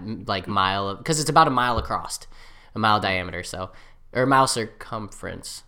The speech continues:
That's a pretty big difference, and I can't remember.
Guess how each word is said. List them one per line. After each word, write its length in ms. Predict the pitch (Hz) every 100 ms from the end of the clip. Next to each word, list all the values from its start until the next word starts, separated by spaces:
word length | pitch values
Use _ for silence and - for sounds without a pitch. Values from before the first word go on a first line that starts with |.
| -
That's 160 | - -
a 40 |
pretty 460 | - - - 156 165
big 200 | 160 127
difference, 600 | 120 117 107 104 - - -
and 180 | 104 92
I 120 | 90 -
can't 580 | - - 131 135 - - -
remember. 960 | 110 107 101 95 92 92 87 90 -